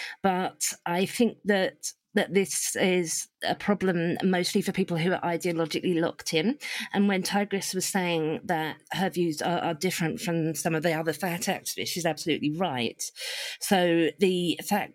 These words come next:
that, that Tigress came here today, for example,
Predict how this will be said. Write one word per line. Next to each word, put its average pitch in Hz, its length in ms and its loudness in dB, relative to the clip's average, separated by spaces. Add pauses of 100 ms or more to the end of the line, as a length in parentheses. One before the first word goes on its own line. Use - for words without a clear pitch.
(100)
that, 175 340 4
that 180 120 2
Tigress 175 360 0
came 147 380 2
here 123 280 0 (560)
today, 135 460 0 (180)
for 151 380 2
example, 147 580 0